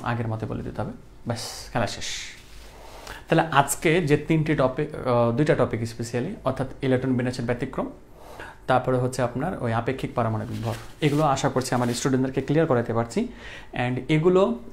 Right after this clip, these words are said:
এই অধ্যায় থেকে আপনারা বেশ কয়েকটা টপিক ভালো করে জেনে রাখবেন। এক নম্বর টপিক, বোর পরমাণু মডেল।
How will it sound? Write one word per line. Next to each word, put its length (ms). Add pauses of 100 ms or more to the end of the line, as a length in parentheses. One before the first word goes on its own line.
এই 120
অধ্যায় 340
থেকে 240
আপনারা 240
বেশ 240
কয়েকটা 220
টপিক 300
ভালো 160
করে 160
জেনে 160
রাখবেন। 280 (160)
এক 180
নম্বর 180
টপিক, 300 (840)
বোর 200
পরমাণু 340
মডেল। 280